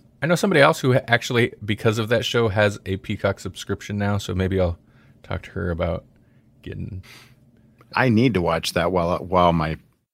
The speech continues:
Speaker 2: Peacock subscription is still very cheap.
Speaker 1: It's really good.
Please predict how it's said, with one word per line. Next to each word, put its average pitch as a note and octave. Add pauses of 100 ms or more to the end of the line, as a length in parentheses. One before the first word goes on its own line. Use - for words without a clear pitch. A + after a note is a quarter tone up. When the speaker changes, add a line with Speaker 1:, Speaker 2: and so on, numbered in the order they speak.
(180)
Speaker 2:
Peacock E2+
subscription -
is C#2+
still -
very D2
cheap. - (100)
Speaker 1:
It's -
really B3+
good. C#3+